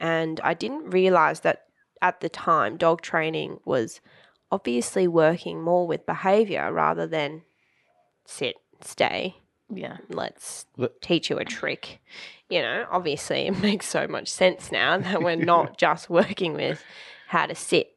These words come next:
Speaker 1: you know. And so, um, at the end of it, when I met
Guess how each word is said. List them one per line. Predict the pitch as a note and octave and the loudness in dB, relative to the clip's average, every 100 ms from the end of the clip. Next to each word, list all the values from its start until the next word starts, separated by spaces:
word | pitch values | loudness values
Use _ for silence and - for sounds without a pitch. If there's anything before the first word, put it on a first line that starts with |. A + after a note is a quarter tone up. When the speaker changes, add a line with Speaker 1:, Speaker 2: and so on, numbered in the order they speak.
| _ | _
Speaker 1:
you | F3 | -10
know. | - D#3+ C4 - | -4 -2 -2 -4
And | F3+ | -4
so, | - E3+ E3 E3+ - - - | 2 4 4 0 -8 -16 -4
um, | D#3+ D#3+ D#3 D#3 - | 2 4 2 0 -2
at | E3+ - | -4 -2
the | F3+ | 0
end | A3 C4 | 0 0
of | E3+ | 2
it, | C3+ - - | 2 2 -2
when | E3 D#3+ D#3+ | -2 0 2
I | D#3+ D#3+ | 2 2
met | D#3+ D#3 | 0 -2